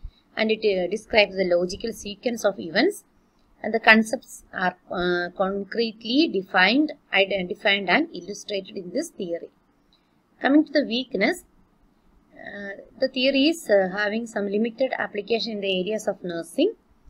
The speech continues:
and it lacks application in groups, families or communities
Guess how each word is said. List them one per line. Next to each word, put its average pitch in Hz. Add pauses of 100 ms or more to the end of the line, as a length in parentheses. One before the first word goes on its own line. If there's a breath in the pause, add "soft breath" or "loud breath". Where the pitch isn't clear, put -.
(260)
and 226
it 233
lacks 233
application 220
in 208
groups, 208
families 196
or 190
communities 190